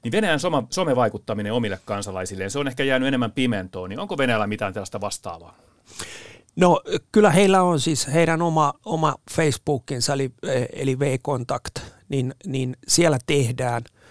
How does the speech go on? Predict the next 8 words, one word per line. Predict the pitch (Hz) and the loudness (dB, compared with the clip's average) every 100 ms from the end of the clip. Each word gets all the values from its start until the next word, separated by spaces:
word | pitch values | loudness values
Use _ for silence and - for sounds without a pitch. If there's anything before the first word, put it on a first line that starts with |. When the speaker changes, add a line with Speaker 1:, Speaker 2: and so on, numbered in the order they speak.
| - - | -20 -4
Speaker 2:
tehdään | - 180 139 151 131 123 - | 4 6 6 4 2 -4 2
vastaavanlaista | 156 127 143 131 131 127 - | 2 4 2 0 0 0 -2
materiaalia, | 131 139 - 131 123 120 123 123 123 | -2 -4 -2 -4 -2 -4 -6 -6 -8
mutta, | - 151 147 - 143 - _ - _ _ _ - - _ _ | -4 0 0 2 2 0 _ -20 _ _ _ -20 -20 _ _
ää, | 151 143 131 - _ _ _ | 0 2 2 0 _ _ _
se | - 180 | 2 4
on | 185 | 6
aika | 196 170 160 151 | 4 4 2 2